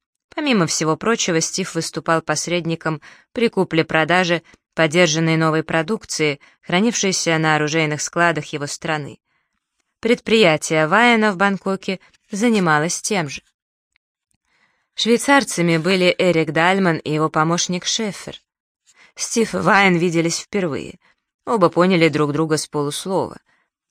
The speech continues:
Это Дальман устроил им встречу. Все четверо долго совещались в его офисе, пока не нашли решение, которое устроило всех. А потом отправились в бар.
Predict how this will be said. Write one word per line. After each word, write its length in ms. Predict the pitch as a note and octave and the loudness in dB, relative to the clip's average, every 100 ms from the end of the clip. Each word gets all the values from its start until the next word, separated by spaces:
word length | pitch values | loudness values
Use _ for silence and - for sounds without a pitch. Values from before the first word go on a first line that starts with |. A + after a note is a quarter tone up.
| - | -10
Это 180 | D4 A3 | -4 0
Дальман 480 | B3 G#3+ D#3 C#3+ | 2 4 2 0
устроил 380 | C#3+ - D#3 D3+ | -4 -4 -2 0
им 100 | D3 | -2
встречу. 560 | D3 - C3 - - - _ _ _ _ | -6 -8 -10 -10 -14 -16 _ _ _ _
Все 180 | - E4 | -6 -4
четверо 440 | - - F#3 E3+ E3 | 0 0 2 2 2
долго 280 | E3+ D#3 | 2 0
совещались 680 | D#3 - D#3 - F3+ D#3+ C#3+ | -4 -4 -2 0 0 0 -2
в 40 | - | -4
его 240 | C#3+ C#3+ | -4 -4
офисе, 480 | F#3+ - F#3 - E3+ - - _ | -4 -4 -6 -6 -8 -12 -20 _
пока 240 | - - F#3 | -8 0 2
не 100 | F3 | 2
нашли 300 | E3 - D#3+ | 2 0 -2
решение, 500 | D3+ - F3 E3+ D#3 | 0 0 0 -2 -4
которое 320 | D#3 D#3 D3+ | -4 -4 -4
устроило 460 | C#3+ - D3 D3 E3 | -6 -6 -4 -4 -4
всех. 440 | - - - - _ _ _ _ _ | -6 -8 -10 -18 _ _ _ _ _
А 40 | - | -4
потом 280 | B3+ D4+ | 0 2
отправились 580 | E3+ - E3 F3 C3+ A2+ | 2 0 0 0 -2 -6
в 60 | - | -10
бар. 280 | C2+ - | -12 -12